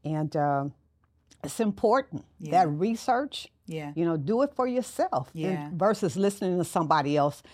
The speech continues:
Speaker 1: telling you it's bad and it's this and it's that, you
Speaker 2: Yeah.
Speaker 1: know, because we have no idea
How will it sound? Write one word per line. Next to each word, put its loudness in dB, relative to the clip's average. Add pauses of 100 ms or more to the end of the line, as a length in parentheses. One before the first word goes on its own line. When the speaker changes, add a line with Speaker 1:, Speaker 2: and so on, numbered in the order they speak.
(160)
Speaker 1:
telling 2
you 2
it's -2
bad 0
and -2
it's -4
this -2
and -2
it's -6
that, -4
you -6
Speaker 2:
Yeah. -4
Speaker 1:
know, -2 (160)
because 2
we 2
have 2
no 4
idea 0